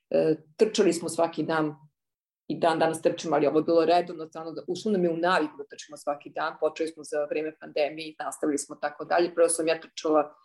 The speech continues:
prvo su oni trčali zbog mene, sada ja trčim zbog njih i tako da lepo, ovaj, se to, to lepo vreme smo provodili zajedno. Stvarno, smo,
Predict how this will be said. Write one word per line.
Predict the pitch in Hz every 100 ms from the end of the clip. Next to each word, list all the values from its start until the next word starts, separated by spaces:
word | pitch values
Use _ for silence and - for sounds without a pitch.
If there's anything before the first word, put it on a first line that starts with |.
| _ _
prvo | 202
su | 214
oni | 214
trčali | 214 214 196
zbog | 175 175
mene, | 180 208 190
sada | 175
ja | 170
trčim | 175 180
zbog | 180 151
njih | 170 202 190
i | -
tako | 160 156
da | 156 156 151 _ _ _ _
lepo, | 180 180 180
ovaj, | 170 - 160 156 160 143 139
se | - 156
to, | 156 151 - -
to | 175
lepo | 160 175 190
vreme | 196 175 185
smo | 175
provodili | - 160 156 180 180
zajedno. | 160 156 131 123
Stvarno, | - 160 170 180
smo, | -